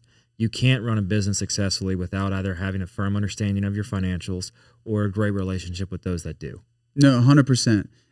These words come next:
Speaker 2: And, um, it's not only, you know, everybody can, can look at a P and L or a balance sheet, but, like, what does it actually mean? Um, and, you know,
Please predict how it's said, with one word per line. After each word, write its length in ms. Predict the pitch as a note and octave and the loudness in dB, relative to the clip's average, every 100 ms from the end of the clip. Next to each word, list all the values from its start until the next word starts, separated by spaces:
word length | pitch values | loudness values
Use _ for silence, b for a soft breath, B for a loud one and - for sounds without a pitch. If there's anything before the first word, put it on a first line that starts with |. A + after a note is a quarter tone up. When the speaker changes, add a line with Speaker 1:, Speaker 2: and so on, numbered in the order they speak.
| _ C#3+ | _ 6
Speaker 2:
And, 440 | C#3+ C#3 C3+ C3 | 8 10 8 8
um, 500 | C3 A#2+ A2+ G#2+ G#2 _ _ _ _ - | 6 6 4 2 0 _ _ _ _ 2
it's 400 | D#3 C#3 - - _ - | 4 6 4 -4 _ 2
not 340 | D3 D3+ F#3+ - | 8 8 8 8
only, 640 | D3+ D#3+ D3 C#3 C3 A#2+ b b b | 8 10 10 10 8 6 b b b
you 160 | C#3+ | 6
know, 200 | B2+ B2 - _ _ _ _ | 8 6 0 _ _ _ _
everybody 480 | D#3+ F3 G#3+ F3+ D3+ | 4 8 8 8 8
can, 240 | C#3+ D3 C3 | 8 8 8
can 460 | - D3 B2+ - _ - | 8 10 10 6 _ 0
look 260 | C3+ C#3+ C#3 | 6 8 8
at 80 | |
a 60 | B2+ | 6
P 220 | - C#3 | 6 8
and 80 | B2 | 10
L 260 | A#2+ A#2 A2 | 8 6 6
or 160 | A#2 | 6
a 40 | A2+ | 6
balance 340 | A#2 A2+ A#2 | 6 4 4
sheet, 240 | - A#2 | 4 2
but, 140 | B2 - | 2 -2
like, 120 | C3 | -2
what 140 | D3 E3 | 4 6
does 140 | F3 | 6
it 60 | E3 | 6
actually 440 | E3 - C3 A2 | 4 2 2 4
mean? 440 | G#2 G#2 B2 D3 - B B B B | 6 8 8 6 2 B B B B
Um, 640 | D3 C#3+ C3+ A#2+ G#2 G#2 - | 6 8 8 6 4 0 4
and, 520 | D3 C#3+ C3+ C3 B2 - | 6 8 8 8 8 8
you 160 | C3+ | 8
know, 280 | B2+ B2+ A#2+ | 10 8 6